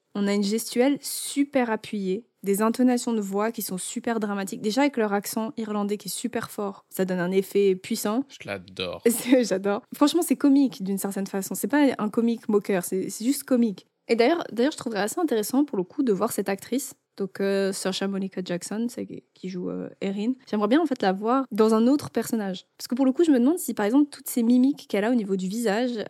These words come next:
Speaker 1: euh, je me demande si en fait c'est l'identité de l'actrice ou pour le coup si c'est vraiment l'identité du personnage. Euh, mais en tout cas, il y a un truc un peu de drama <laughs> queen que je trouve, euh, super cool.
Speaker 2: Ah, totalement, ouais. Moi, il y a cet épisode.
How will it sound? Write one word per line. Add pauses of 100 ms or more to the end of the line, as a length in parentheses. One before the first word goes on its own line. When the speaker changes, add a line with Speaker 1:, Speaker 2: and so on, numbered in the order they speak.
(100)
Speaker 1:
euh, (160)
je
me
demande
si
en
fait
c'est
l'identité
de
l'actrice
ou
pour
le
coup
si
c'est
vraiment
l'identité
du
personnage. (180)
Euh, (260)
mais
en
tout
cas,
il
y
a
un
truc
un
peu
de
drama
<laughs>
queen
que
je
trouve,
euh,
super
cool. (640)
Speaker 2:
Ah,
totalement,
ouais.
Moi,
il
y
a
cet
épisode.